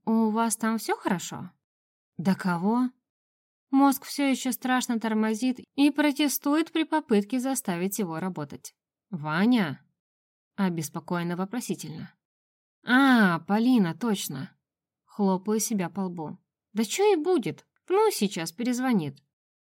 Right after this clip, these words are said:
«Пожалуйста, и не пропускай семинары и консультации, скоро сессия», в который раз напоминает мать.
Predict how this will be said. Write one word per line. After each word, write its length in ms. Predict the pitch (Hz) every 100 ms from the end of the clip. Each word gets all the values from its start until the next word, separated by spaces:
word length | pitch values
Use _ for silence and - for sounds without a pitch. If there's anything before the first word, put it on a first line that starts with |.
| _ -
«Пожалуйста, 800 | 208 190 185 170 - 180 165 - _ -
и 120 | 240
не 160 | 240 226
пропускай 640 | 233 226 233 - 254 254
семинары 540 | - 214 220 233 220
и 20 |
консультации, 800 | 202 208 214 220 226 214 196 175
скоро 300 | 165 - 202
сессия», 600 | 220 226 180 - 170 - - _ _ _ _
в 80 | -
который 440 | 220 220 208 196
раз 300 | 185 180 185
напоминает 580 | 226 220 226 180 160 160
мать. 320 | 151 170